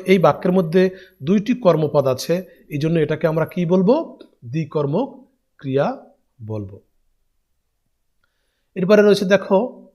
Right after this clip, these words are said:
প্রযোজক ক্রিয়া, যে ক্রিয়া অন্যকে দিয়ে করানো হয় তাকে প্রযোজক ক্রিয়া বলে। যেমন অর্থাৎ যে ক্রিয়াটা মূলত যে কর্তা সে না করে অন্যকে দিয়ে কর্তা কাজটা করায়, সেই ক্রি-, সেই রকম বাক্যের মধ্যে যে ক্রিয়া থাকবে সেটা হচ্ছে প্রযোজক ক্রিয়া। যেমন মা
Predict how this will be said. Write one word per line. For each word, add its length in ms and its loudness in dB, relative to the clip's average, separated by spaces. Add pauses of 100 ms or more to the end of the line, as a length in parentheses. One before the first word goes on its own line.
(160)
প্রযোজক 460 4
ক্রিয়া, 300 -4
যে 220 4
ক্রিয়া 320 2
অন্যকে 540 2
দিয়ে 220 2
করানো 380 0
হয় 200 2
তাকে 220 -4
প্রযোজক 460 -2
ক্রিয়া 220 -2
বলে। 240 -6
যেমন 460 2 (480)
অর্থাৎ 260 0
যে 180 4
ক্রিয়াটা 720 0 (300)
মূলত 400 -2
যে 160 2
কর্তা 420 2
সে 300 0
না 180 0
করে 240 0
অন্যকে 520 2
দিয়ে 220 2
কর্তা 340 -4
কাজটা 320 -4
করায়, 340 2 (260)
সেই 300 -2
ক্রি-, 220 -10
সেই 240 2
রকম 300 -2
বাক্যের 320 2
মধ্যে 260 -4
যে 80 -4
ক্রিয়া 280 -4
থাকবে 260 -8
সেটা 240 -10
হচ্ছে 340 -8 (600)
প্রযোজক 400 0
ক্রিয়া। 220 -4
যেমন 440 -2
মা 540 2